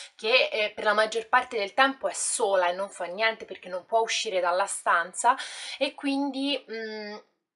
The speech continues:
bisogna essere un po' nel mood di questo tipo di racconto. È un po' pesante in alcuni punti, non noioso, ma pesante proprio per i contenuti, anche per il fatto che lei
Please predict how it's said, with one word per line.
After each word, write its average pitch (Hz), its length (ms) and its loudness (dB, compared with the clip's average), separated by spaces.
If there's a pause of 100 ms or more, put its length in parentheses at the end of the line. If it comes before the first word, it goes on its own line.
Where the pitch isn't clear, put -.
(320)
bisogna 269 420 2
essere 247 260 0
un 220 140 -4
po' 220 180 8
nel 226 220 0
mood 240 380 -4
di - 120 -2
questo - 380 -8
tipo 226 320 -8
di 208 80 -6
racconto. 175 880 -2
È 233 100 6
un 240 280 0
po' 233 280 12
pesante 220 680 4
in 214 80 -2
alcuni 190 380 -6
punti, 247 640 -6
non 240 260 -2
noioso, 185 580 0
ma 214 440 4
pesante 247 420 0
proprio 220 260 -8
per 220 120 -8
i 202 60 -10
contenuti, 214 880 -8
anche 208 260 -2
per 214 120 -16
il 208 80 -14
fatto - 280 -2
che 214 160 -10
lei 202 320 0